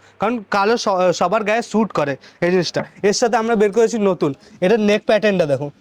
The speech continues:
নেক প্যাটার্নটার সাথে এত শুধু এ-, এমব্রয়ডারি রয়েছে না কি দেখলেই অবাক, কারণ এর ভিতরে আলাদা আলাদা কালার, মাল্টি কালার ওয়ার্ক রয়েছে, ওর সাথে রয়েছে বাটাম স্টক করা রয়েছে। এরকম কালেকশন যদি তোমরা অর্ডার করতে চাও তো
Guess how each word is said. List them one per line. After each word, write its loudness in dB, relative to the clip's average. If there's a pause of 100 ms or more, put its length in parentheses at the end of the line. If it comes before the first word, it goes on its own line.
(120)
নেক 2
প্যাটার্নটার 2
সাথে 2 (400)
এত -2 (120)
শুধু 2 (240)
এ-, 0 (120)
এমব্রয়ডারি 2 (240)
রয়েছে 2
না 2 (280)
কি -2 (100)
দেখলেই 2 (120)
অবাক, 0 (480)
কারণ 2
এর 4
ভিতরে 2 (160)
আলাদা 2
আলাদা 2 (100)
কালার, 2 (100)
মাল্টি 2 (160)
কালার 2 (300)
ওয়ার্ক 0
রয়েছে, 2 (280)
ওর 2
সাথে 2
রয়েছে 2 (140)
বাটাম 0
স্টক 0
করা 4
রয়েছে। 0 (360)
এরকম 2
কালেকশন 0
যদি 0 (100)
তোমরা 0 (100)
অর্ডার 0
করতে -2
চাও 0 (260)
তো 0